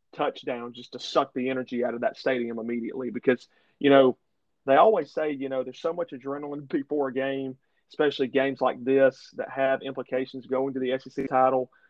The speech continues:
Um, and, you know, it's a night game in Baton Rouge. Um,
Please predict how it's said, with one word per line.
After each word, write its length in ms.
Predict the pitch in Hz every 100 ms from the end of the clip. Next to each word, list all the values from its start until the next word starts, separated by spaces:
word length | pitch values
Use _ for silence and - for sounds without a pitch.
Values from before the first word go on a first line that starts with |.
| _ -
Um, 500 | 139 127 123 113 123 _ _ _ _ _ _
and, 120 | 139
you 60 | 135
know, 280 | 123 120 110
it's 160 | 127
a 40 | 123
night 460 | 127 135 151 139
game 240 | 139 139 131
in 140 | 139
Baton 280 | 135 139 127
Rouge. 640 | 127 135 135 131 127 - -
Um, 420 | - 123 113 110